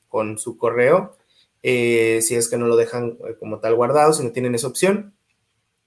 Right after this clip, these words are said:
Y ya, ¿no? Am, al final, pues, ya nada más los va a redirigir al, al contenido. En este caso, por ejemplo, es la introducción y aquí tengo, pues, igual, ¿no?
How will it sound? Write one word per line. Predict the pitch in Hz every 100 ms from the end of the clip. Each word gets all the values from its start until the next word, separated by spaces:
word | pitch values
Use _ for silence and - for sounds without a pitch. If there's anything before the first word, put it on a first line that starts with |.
| _ -
Y | - 135
ya, | 117 - _ -
¿no? | 151 196 - -
Am, | 120 113 113 110 104 -
al | 120
final, | - 131 151 170
pues, | 165
ya | 147
nada | 135 135
más | 135 131
los | 135 127
va |
a | 131
redirigir | 131 127 117 123 120
al, | 120 117 113
al | 110 107
contenido. | 107 104 107 110 120 170 180 - _ _ _ _ _
En | 113
este | 113 -
caso, | - 117 120 113
por | 110
ejemplo, | - 107 -
es | 107
la | 107
introducción | 104 123 131 - 202 208
y |
aquí | 160 -
tengo, | 107 107 104
pues, | - -
igual, | - - 80 113
¿no? | -